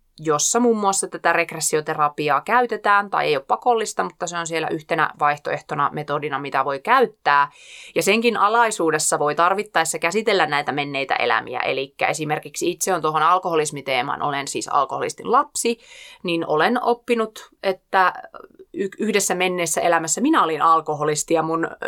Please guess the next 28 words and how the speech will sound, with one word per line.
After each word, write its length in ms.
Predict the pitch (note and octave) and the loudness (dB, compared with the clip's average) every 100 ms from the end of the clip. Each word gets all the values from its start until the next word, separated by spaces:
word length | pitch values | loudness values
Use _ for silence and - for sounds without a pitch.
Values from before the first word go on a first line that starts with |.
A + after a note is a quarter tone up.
| - | 0
toi 340 | D#3+ D#3 D#3 D#3 _ _ - | 2 4 0 -4 _ _ -6
isäni, 600 | G#3+ - F#3 D#3 D3+ D#3 | -2 2 4 2 -2 -6
joka 260 | D3 C#3+ D3+ | -4 0 0
on 80 | D3 | -2
ollut 120 | D3 | -4
isäni 380 | F#3+ F#3+ D#3+ C#3 | -2 0 0 0
tässä 280 | D3 D3+ - | -2 -2 0
elämässä, 380 | C#3+ D3+ - - | 0 0 -4 0
hän 180 | G#3 D3+ | 0 2
oli 120 | A3+ | 2
mun 240 | C#4+ E3 | 2 2
poika 560 | D3+ C#3+ C#3 C#3 C3 - - | 0 2 0 0 -2 -2 -8
ja 80 | |
kärsi 380 | C3+ B2 B2+ - | -2 0 0 -4
siitä 260 | - A#2+ C3 | -6 -4 -4
mun 140 | C3 A#2+ | -4 0
juomisesta. 600 | G2 F#2+ - - - - | 0 0 -2 -8 -6 -2
Eli 240 | C#3 C#3 | -2 -2
taas 480 | C#3+ - G3+ - _ _ | 0 0 0 -4 _ _
karma. 500 | - D3+ E3+ C4 - _ _ - - - - - | 0 0 2 -2 -2 _ _ -20 -20 -20 -20 -2
Karma, 400 | A#3+ B3+ C4+ C#4+ - C4+ - | 2 4 4 2 2 0 -2
<laughs> 260 | - - | -10 -8
se 140 | - A3+ | -2 2
sielläkin 480 | A3 G#3+ G3+ F#3+ F3+ | 4 4 4 2 0
on 100 | E3+ | 2
toiminnassaan 880 | F#3 F3+ E3 D3+ D3+ - D3+ C#3+ | 2 4 0 0 0 0 2 2
ja 120 | C#3+ C#3 | 2 2
on, 240 | D3+ | 2